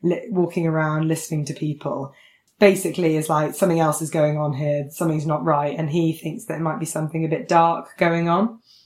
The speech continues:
So anyway, him and his friend Rex basically find out that what they're really doing is having, like, a, like, a cult, occult meetings. So basically then what the film does is follows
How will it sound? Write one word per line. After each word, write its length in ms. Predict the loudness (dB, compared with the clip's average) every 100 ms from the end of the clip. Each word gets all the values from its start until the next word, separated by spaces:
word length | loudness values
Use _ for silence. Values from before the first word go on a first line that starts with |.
| _ _ _ -14
So 680 | -4 2 4 4 2 0 -2 -14 _ 4
anyway, 380 | 6 6 4
him 200 | 4 4
and 80 | 4
his 140 | 2 2
friend 280 | 2 2 2
Rex 400 | 2 0 -6 2
basically 540 | 4 4 0 0 0
find 340 | 2 2 4 4
out 160 | 2
that 120 | 2 -2
what 120 | 0
they're 180 | 2 4
really 380 | 6 4 2
doing 500 | -2 -6 -6 -8 -8
is 240 | -2 -2 0
having, 340 | 0 0 2
like, 320 | 2 0 0
a, 320 | -2 0 -2 -2
like, 160 | -6 -8
a 120 | -6
cult, 320 | -2 -2 -4 -6
occult 520 | -2 0 0 -2 -4
meetings. 720 | -4 -4 -8 -10 -10 -12 -14 _ _ _ _ -14
So 480 | 0 2 4 2 0 -6 -20 0
basically 400 | 4 4 4 4
then 340 | 4 4 4 4
what 240 | 4 2
the 80 | 0
film 340 | 4 4 4
does 440 | 4 4 2 -2 -6
is 600 | -4 0 0 0 -6 -4 2
follows 640 | 4 4 0 0 -6 -10